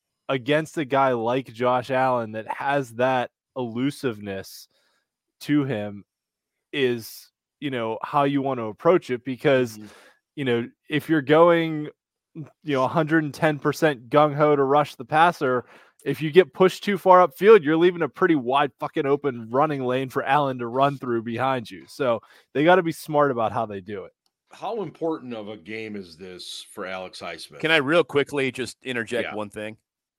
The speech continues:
Speaker 2: Yes.
Speaker 3: Fuck you, Johnny. So,
Speaker 2: Yeah, yeah, how did I know
Speaker 3: uh,
Speaker 2: that?
Speaker 1: All right.
Speaker 3: real quickly, Scarps, uh, Marcus Golden has played two hundred and thirty snaps this season, and he has four sacks in those two hundred and thirty snaps.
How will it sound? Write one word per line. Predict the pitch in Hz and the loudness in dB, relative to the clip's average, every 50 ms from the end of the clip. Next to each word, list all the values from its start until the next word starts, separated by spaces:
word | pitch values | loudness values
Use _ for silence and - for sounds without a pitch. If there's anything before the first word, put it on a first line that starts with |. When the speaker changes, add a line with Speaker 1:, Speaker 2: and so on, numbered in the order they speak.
| _ | _
Speaker 2:
Yes. | - 92 82 - - - _ _ | -16 -16 -16 -16 -18 -20 _ _
Speaker 3:
Fuck | - 226 214 220 - | 4 4 4 2 0
you, | 214 208 175 | -4 -4 -2
Johnny. | 139 127 151 143 143 143 139 135 135 135 _ _ _ _ _ | -2 0 0 2 2 0 -2 -4 -8 -10 _ _ _ _ _
So, | - - - 185 196 190 175 151 120 104 87 - _ | -16 -8 -2 2 2 2 4 2 0 -2 -4 -10 _
Speaker 2:
Yeah, | - 120 98 104 110 107 | -16 -14 -12 -12 -10 -10
yeah, | 98 90 90 92 | -10 -10 -10 -10
how | 87 117 123 | -8 -6 -6
did | 113 101 98 95 - | -6 -6 -8 -6 -2
I | |
know | 170 175 | 0 2
Speaker 3:
uh, | 170 160 156 147 | 2 2 2 0
Speaker 2:
that? | 139 104 | -2 -4
Speaker 1:
All | 101 | -4
right. | 95 | -2
Speaker 3:
real | 196 262 294 - | -2 0 -2 0
quickly, | - 214 247 247 - 185 151 131 147 156 - _ _ - | 2 4 4 4 4 2 -4 -2 -4 -6 -10 _ _ -20
Scarps, | - - 180 180 151 143 156 - - - 123 - _ _ _ _ _ _ _ _ _ _ _ _ _ _ _ _ - | -6 0 2 2 2 2 0 -4 -8 -18 -18 -18 _ _ _ _ _ _ _ _ _ _ _ _ _ _ _ _ -10
uh, | 131 127 127 | -10 -8 -8
Marcus | 127 135 175 226 247 - 269 - | -4 0 0 0 0 -2 -8 -8
Golden | - - 190 196 185 165 165 151 | -4 -2 -2 -2 -2 -4 -6 -8
has | 143 151 139 - | -8 -10 -12 -10
played | - 175 143 131 117 _ | -8 -8 -8 -8 -8 _
two | - 214 214 202 | -12 -8 -8 -6
hundred | 220 202 185 165 | -4 -4 -6 -6
and | 151 - - | -8 -10 -8
thirty | 175 165 151 139 135 | -6 -6 -4 -6 -8
snaps | 127 - - 135 123 127 123 - - | -10 -10 -10 -8 -8 -8 -10 -12 -16
this | - 104 101 - | -20 -20 -18 -18
season, | - - 104 95 85 104 107 | -18 -16 -16 -16 -14 -14 -14
and | 101 104 | -12 -12
he | 104 | -12
has | 104 98 - | -12 -14 -16
four | _ - 151 156 156 151 | _ -12 -8 -6 -6 -6
sacks | 135 - - - 139 127 120 104 - - - - | -8 -8 -6 -6 -4 -4 -4 -6 -8 -12 -16 -18
in | 107 | -16
those | 104 101 98 - - | -14 -14 -14 -16 -16
two | - 120 | -16 -14
hundred | 113 113 110 104 | -12 -12 -12 -10
and | 101 - | -10 -8
thirty | 113 104 95 95 | -8 -8 -10 -12
snaps. | - - 104 90 80 - _ - - - | -16 -16 -18 -18 -20 -20 _ -20 -20 -20